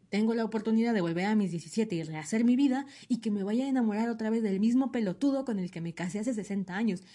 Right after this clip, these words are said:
Yo soy muy, muy, muy fan de estas historias donde tienes una segunda oportunidad y aún teniendo una segunda oportunidad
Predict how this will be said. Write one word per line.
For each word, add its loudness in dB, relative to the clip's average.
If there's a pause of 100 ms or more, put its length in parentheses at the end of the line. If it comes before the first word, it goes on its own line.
(140)
Yo 0
soy -2
muy, 2
muy, -4
muy -2
fan -4
de -2
estas -4
historias -2
donde -4 (300)
tienes 0
una -2
segunda 0
oportunidad -4
y 0
aún -2
teniendo -6
una -4
segunda -2
oportunidad -4